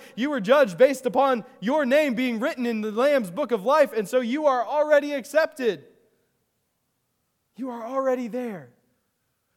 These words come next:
You are already loved. And now, in the light of this assurance, we now can love God and go love our neighbor, because Jesus is good,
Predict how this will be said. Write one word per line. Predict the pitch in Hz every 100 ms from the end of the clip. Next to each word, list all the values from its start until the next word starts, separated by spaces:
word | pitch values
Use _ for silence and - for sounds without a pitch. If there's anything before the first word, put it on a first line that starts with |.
| _ 190
You | 240
are | 202 170
already | 185 220 220 214 208
loved. | 185 139 101 _ _ _ _ _ _ _ _ _ _ _ _ _ _ _ -
And | 185
now, | 226 240 247
in | 240 214
the | 208
light | 208 220 254
of | 220 175 156
this | 240 233 -
assurance, | 180 - 240 247 220 165 151 - _ _ _ _ -
we | 185 254 262
now | 226 233 226
can | 220 220 190 185
love | 214 247 185
God | 185 165 156 185 _ _ _ _ _ _ _
and | 226 226
go | 214
love | 214 208 202
our | 202
neighbor, | 196 247 202 127 101 _ _ _ _ _ _ _ _ _ _ _ _
because | 175 202 170 131
Jesus | 143 226 202 208 175
is | 143
good, | 135 220 254 175